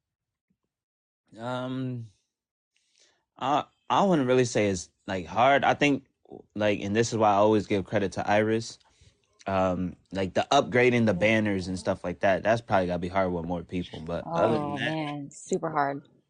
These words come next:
Speaker 1: yeah.
Speaker 2: <laughs>
Speaker 1: Other than that, yeah, like, and then, like, Chop, like, Chop is in everybody's live, like, sharing it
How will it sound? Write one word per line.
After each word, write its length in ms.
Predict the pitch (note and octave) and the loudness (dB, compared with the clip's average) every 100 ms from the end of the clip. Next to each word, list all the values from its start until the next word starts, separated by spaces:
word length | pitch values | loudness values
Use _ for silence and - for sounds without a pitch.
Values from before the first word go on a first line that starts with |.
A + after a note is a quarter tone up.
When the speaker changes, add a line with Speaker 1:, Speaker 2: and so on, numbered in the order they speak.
| - | -8
Speaker 1:
yeah. 300 | F#2 D#2+ D2 - | -6 -6 -10 -6
Speaker 2:
<laughs> 20 | A#3 G#3+ | -6 -6
Speaker 1:
Other 200 | - A2+ A2 | -14 -14 -6
than 100 | A2 | 0
that, 320 | B2 B2+ - _ | 2 2 -2 _
yeah, 320 | G2 G2+ G2 F2+ | -4 0 2 2
like, 220 | F#2 F#2 | -2 -2
and 140 | G2 G2+ | -2 2
then, 180 | B2 | 2
like, 180 | A2+ G2+ | 2 0
Chop, 280 | - A#2+ A#2 | 2 2 2
like, 240 | G2 F#2 - - - _ _ _ - | 0 -4 -6 -18 -20 _ _ _ -4
Chop 320 | C3 B2 B2 | 0 2 2
is 160 | A2 G2+ | 0 0
in 160 | G2 - | -2 -2
everybody's 880 | G2+ A2 F2+ G2 F#2+ F2+ F#2 F2 E2 | 0 0 0 -4 -2 0 0 -2 -6
live, 380 | E2+ E2+ D#2+ D2+ | -4 -4 -6 -8
like, 200 | D#2+ D2+ | -10 -10
sharing 480 | - G2+ G2 F#2 F2+ | -2 0 0 0 0
it 220 | F2+ | -2